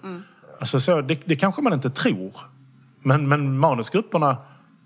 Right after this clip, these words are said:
Speaker 2: de fungerar ju faktiskt.
Speaker 1: Mm.
Speaker 2: Och de gör, de gör faktiskt det här jobbet. Det tar lång tid. Men, men har du någonting som är liksom lite extra, då, då, då kommer du att bli läst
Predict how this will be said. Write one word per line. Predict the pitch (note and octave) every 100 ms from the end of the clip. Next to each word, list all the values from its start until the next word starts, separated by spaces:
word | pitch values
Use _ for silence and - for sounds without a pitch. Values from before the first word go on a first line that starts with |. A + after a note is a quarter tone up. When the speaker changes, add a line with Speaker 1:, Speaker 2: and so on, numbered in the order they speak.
| -
Speaker 2:
de | A#2 B2
fungerar | A3+ G#3 B3+ B2
ju |
faktiskt. | G#2+ G#2 - C#3 - _ _ F#3
Speaker 1:
Mm. | E3+
Speaker 2:
Och | C#3+
de | D3+
gör, | C#3+ F#3+ C#3 - - _ -
de | D3
gör | E3 A#3
faktiskt | A#2+ -
det | A2
här | G#2
jobbet. | G2+ F#2+ -
Det | A2
tar | B2
lång | B2 E3 E3+
tid. | - F3+ G2 G#2 B2 - - - - - _ -
Men, | B2 B2
men | C3 C3
har | A3+ F#3
du | C#3+
någonting | F#3 F#3+ C3 A2+
som | A2 C3+
är | A#2
liksom | A2 - A#2 A#2+
lite | C3 B2 D3+
extra, | C#3+ - - A2+ A#2
då, | C3 D3
då, | D#3+ D#3 E3+
då | D3 D3+
kommer | - E3+ E3
du | A2+ A2
att |
bli | A#2 A2 G#2+
läst | C3+ C3 C3+ B2 G2+ - _ -